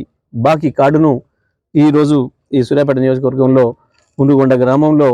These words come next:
ఉర్లుగొండ గ్రామంలో ఈరోజు మేము ప్రారంభం చేసి ఇంటింటి తిరిగి కార్డులు ఇవ్వడం జరిగింది. ఈ సందర్భంగా ప్రజల స్పందన మీరు కూడా చూసిండ్రు,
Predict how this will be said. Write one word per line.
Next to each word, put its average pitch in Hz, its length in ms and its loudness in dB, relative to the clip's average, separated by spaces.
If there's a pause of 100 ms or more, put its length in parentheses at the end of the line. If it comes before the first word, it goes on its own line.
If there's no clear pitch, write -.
(260)
ఉర్లుగొండ 139 320 0
గ్రామంలో 127 400 0
ఈరోజు 127 340 -2 (360)
మేము 123 180 -4
ప్రారంభం 127 420 0
చేసి 117 280 0 (560)
ఇంటింటి 131 340 0
తిరిగి 127 220 0
కార్డులు 123 280 -2
ఇవ్వడం 120 180 2
జరిగింది. 165 460 0 (520)
ఈ 180 80 2
సందర్భంగా 208 500 0
ప్రజల 170 260 0
స్పందన 185 380 0
మీరు 170 220 0
కూడా 180 160 0
చూసిండ్రు, 202 500 -2